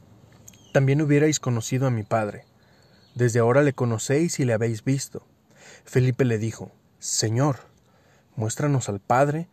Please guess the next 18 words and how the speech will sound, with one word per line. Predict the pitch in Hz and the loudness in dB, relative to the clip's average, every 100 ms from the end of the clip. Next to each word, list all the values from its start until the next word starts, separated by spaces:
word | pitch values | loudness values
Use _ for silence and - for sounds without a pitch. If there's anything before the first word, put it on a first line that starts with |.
| _ | _
y | 139 | -4
nos | 117 107 101 | -2 -2 0
basta". | 113 110 - - - _ _ _ _ _ _ _ | 0 0 -4 -10 -18 _ _ _ _ _ _ _
Jesús | - 127 - 143 135 | -8 -4 0 0 2
le | 131 | 2
dijo: | 131 147 107 113 _ _ _ - _ | 2 -2 -6 -12 _ _ _ -20 _
"¿Tanto | - 120 - | -6 -4 -4
tiempo | - 147 147 156 | 0 2 2 -2
he | |
estado | 147 135 151 | 0 2 0
con | 147 123 | 0 -2
vosotros | 104 - 127 135 120 110 - | -2 -4 -4 -4 -6 -6 -8
y | 131 | -10
todavía | - 113 107 117 | -4 -4 -2 -2
no | 127 | -2
me | 139 131 | 0 -2
conoces, | 113 110 135 - 151 | -2 -4 -4 -6 -8
Felipe? | - 160 156 190 | -6 -4 -4 -6